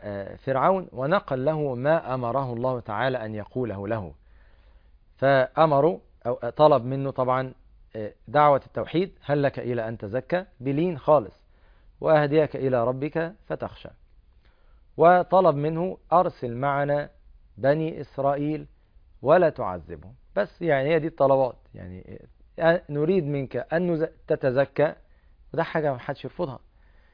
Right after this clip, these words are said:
"وأهديك إلى ربك فتخشى"، خطاب رفيق أي عاقل يقبله. "لا تعذب بني إسرائيل"، مين يرفض أن حد يدعوه إلى ألا يعذب الناس؟ لكن فرعون هو فرعون.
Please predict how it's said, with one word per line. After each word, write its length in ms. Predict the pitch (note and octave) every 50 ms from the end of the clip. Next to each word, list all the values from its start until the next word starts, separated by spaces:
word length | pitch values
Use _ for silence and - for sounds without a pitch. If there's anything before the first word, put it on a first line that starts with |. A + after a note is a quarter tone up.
| _ - - _ -
"وأهديك 1160 | A#2+ C#3+ D#3 E3 E3 D#3+ D#3+ - - _ D3+ C#3 C3 A#2 A#2 A2+ C#3+ D3+ C#3+ B2 A2 - A#2+
إلى 340 | G#2 A2+ A#2 A2+ A2+ A2 A2+
ربك 360 | B2+ C3 A#2+ A2+ A2 - A#2
فتخشى"، 580 | G2+ - G#2 - C#3 C3+ - - D#3+ D#3+ E3+ E3 - _ - - _ _ _ _ -
خطاب 400 | - - - - C#3 C#3+ C3 B2
رفيق 500 | B2 A2+ - - C#3 D3 - - - - _ _ _ _ -
أي 180 | C#3+ D3 C#3 B2
عاقل 380 | A#2+ B2 C3 B2+ - B2+ A2
يقبله. 460 | G2+ G2 - - A2 A#2+ A#2 G#2+ F2 - _ _ _ _ - _ - - _ _ _ - _ _ _ - C3
"لا 200 | D3+ F3 F#3 F#3
تعذب 520 | - D3 C3+ C3+ D3 C3+ A#2+ A#2+ A#2 G#2+
بني 240 | A#2 B2+ B2 B2 -
إسرائيل"، 540 | - - - G#2 A2 A#2+ B2 B2+ C3 - - - _ _ -
مين 280 | A2+ B2 C#3+ D#3 C#3+ C3
يرفض 440 | C3+ C#3 C3+ - - C3 B2+ A#2 - _ _ - _ _ _ _ -
أن 140 | A#2+ A2+ A2
حد 260 | G#2 C#3 D3 C3+ A#2+
يدعوه 320 | B2+ A#2 G#2+ A#2 C#3 C#3 C3+
إلى 340 | B2 A#2 A#2 - B2+ D3
ألا 260 | D#3+ D#3+ C#3+ C3 A#2+ A2+
يعذب 560 | G#2+ G2+ A2 A#2+ A2 G2+ G2+ G#2+ G#2 - -
الناس؟ 640 | F#2+ G2 G#2 A#2 A#2+ A2+ - - _ - _ - - _ _ _ _ _ _ _ _ _ _ _ _ _ _ _ _ _ _
لكن 260 | C#3 C#3 B2 - G#2+ F#2+
فرعون 440 | - B2 B2 A#2+ B2 C3+ C3 B2
هو 140 | B2 C#3 C#3
فرعون. 380 | - - B2+ B2 E2 D#2+ C#2